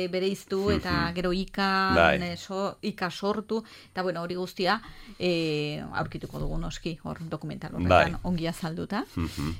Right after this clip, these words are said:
Speaker 1: eta horixe. Eta zemuz dago orain, Arturo Campion, ikasleen kopuruari dagokionez, edo?
Speaker 2: Ongi, bueno, bai, orain kezka nagusia hori izaten da, ez? Pandemia kontua gora eta bera, eta...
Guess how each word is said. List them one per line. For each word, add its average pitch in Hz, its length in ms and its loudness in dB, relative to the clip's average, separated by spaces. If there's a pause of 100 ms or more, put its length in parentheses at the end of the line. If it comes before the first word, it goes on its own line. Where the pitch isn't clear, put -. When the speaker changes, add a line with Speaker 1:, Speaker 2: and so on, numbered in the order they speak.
Speaker 1:
eta 143 240 -2
horixe. 151 360 -4 (360)
Eta 208 400 6
zemuz 233 280 2
dago 226 200 4
orain, 240 320 6
Arturo 202 320 4
Campion, 233 340 4
ikasleen 196 1400 2 (160)
kopuruari 202 520 4
dagokionez, 202 800 4
edo? 214 100 8
Speaker 2:
Ongi, 127 340 8
bueno, 117 480 6
bai, 110 220 8
orain 110 300 6
kezka 113 580 10
nagusia 107 520 8
hori 87 140 6
izaten 80 320 -4
da, 73 160 2
ez? 92 160 2
Pandemia 78 800 0
kontua 78 360 -4
gora 78 180 0
eta 76 160 -6
bera, 80 200 4
eta... 73 320 -4